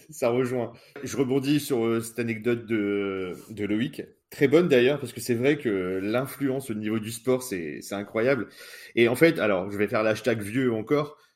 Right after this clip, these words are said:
euh, mais, euh, il y a eu un énorme impact, nous, quand on était, euh, petits, euh, au mom-, avec les dessins animés, parce qu'il n'y avait pas encore l'émergence des mangas, euh, au niveau du sport.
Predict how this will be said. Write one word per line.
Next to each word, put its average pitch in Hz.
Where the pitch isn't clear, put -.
euh, 98
mais, 120
euh, 110
il 113
y 113
a 120
eu 165
un 113
énorme 151
impact, 135
nous, 135
quand 131
on 107
était, 110
euh, 82
petits, 139
euh, 92
au 110
mom-, 113
avec 110
les 123
dessins 127
animés, 131
parce -
qu'il 104
n'y 95
avait 98
pas 135
encore 123
l'émergence 104
des 92
mangas, 98
euh, 78
au 101
niveau 92
du 87
sport. -